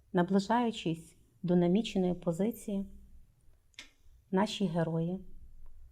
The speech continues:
помітили, що заглушена уся система навігацій. Цинічні окупанти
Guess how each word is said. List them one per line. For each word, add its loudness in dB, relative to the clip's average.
помітили, 2
що 2
заглушена 4
уся 2
система 2
навігацій. 0
Цинічні 2
окупанти 0